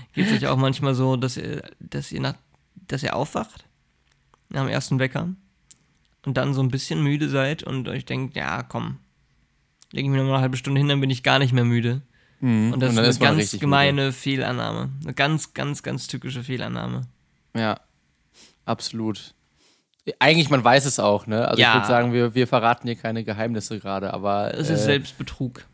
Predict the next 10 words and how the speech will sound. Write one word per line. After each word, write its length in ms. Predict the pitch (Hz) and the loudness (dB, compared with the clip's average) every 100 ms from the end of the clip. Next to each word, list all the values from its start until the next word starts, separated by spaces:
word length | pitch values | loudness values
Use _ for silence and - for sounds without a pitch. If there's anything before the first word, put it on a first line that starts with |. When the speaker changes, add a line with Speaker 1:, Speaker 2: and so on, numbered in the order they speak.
| _ _ _ - - _ - | _ _ _ -20 -20 _ -10
Speaker 2:
Absolut. 640 | - 110 - 104 101 92 _ _ _ _ _ _ _ _ _ _ _ - | -4 -2 -4 -6 -8 -8 _ _ _ _ _ _ _ _ _ _ _ -6
Speaker 1:
Ähm, 400 | 131 135 139 135 | -4 -2 -4 -2
ja, 240 | 135 127 | -2 -2
ich 120 | 127 147 | -4 -6
hab 100 | - | -8
dich 120 | 139 | -4
unterbrochen, 420 | 135 127 127 127 | -4 -2 -2 -4
tut 120 | 127 | -4
mir 100 | - | -8
leid. 300 | 120 127 143 | -8 -8 -12